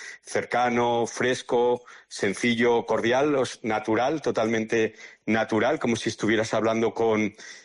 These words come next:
no sé, con un párroco, con, con alguien conocido de toda la vida, o sea, eh, como ya sabíamos que era así, pero comprobarlo en la realidad,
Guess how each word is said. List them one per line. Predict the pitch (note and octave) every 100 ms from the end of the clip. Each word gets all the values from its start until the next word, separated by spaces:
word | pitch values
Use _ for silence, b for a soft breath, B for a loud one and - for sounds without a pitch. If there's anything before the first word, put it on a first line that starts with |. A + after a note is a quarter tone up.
| B B _ _ _ _ -
no | A#2+ A#2+
sé, | D3
con | C3+ C#3
un | A#2+ A#2 G#2+
párroco, | - D#3 F3 G3 E3+
con, | C#3 A#2
con | A#2+
alguien | A2+ A2+ A#2+ A2+
conocido | A2 A2 A2 B2+ B2
de | A#2
toda | G2+ A#2
la | A2
vida, | A2 B2+ D3+
o | C3
sea, | A#2 G#2 F#2+ B B B B B
eh, | - G#2+
como | G2 G#2 G2+
ya | A2+ A#2+ B2+ B2+ B2+ B2+
sabíamos | - A#2 A#2 B2+ A#2+
que | -
era | B2
así, | - D#3+
pero | D3 A#2 G#2 F#2
comprobarlo | - G2+ G2+ G#2 A2+ A#2
en |
la | A#2+
realidad, | A#2 A#2 A2+ A#2